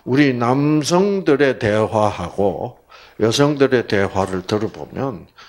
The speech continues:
여성들은 자기 생각과 다른 얘기를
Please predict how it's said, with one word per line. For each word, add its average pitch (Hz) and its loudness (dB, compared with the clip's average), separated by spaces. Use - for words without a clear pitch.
여성들은 120 -2
자기 165 0
생각과 143 -2
다른 160 0
얘기를 135 0